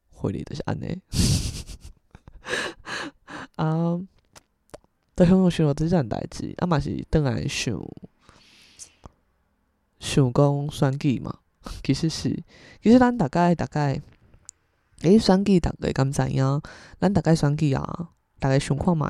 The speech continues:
咱大概赢的时阵，就是其实拢是用，真正就是台湾独立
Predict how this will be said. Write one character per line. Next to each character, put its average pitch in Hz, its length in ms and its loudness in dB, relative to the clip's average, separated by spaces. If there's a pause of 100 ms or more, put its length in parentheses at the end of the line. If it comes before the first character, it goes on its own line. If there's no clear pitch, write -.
(120)
咱 180 140 0
大 156 100 -2
概 156 100 0
赢 147 100 0
的 - 280 -6
时 - 120 -10
阵， - 200 -6 (880)
就 151 80 2
是 139 100 2
其 156 120 2
实 190 200 4 (280)
拢 170 200 4
是 - 220 -6 (800)
用， 135 260 2 (600)
真 160 160 -2
正 196 120 2
就 156 80 2
是 135 120 -4
台 127 240 -2
湾 - 380 -4
独 - 140 -2 (120)
立 139 160 0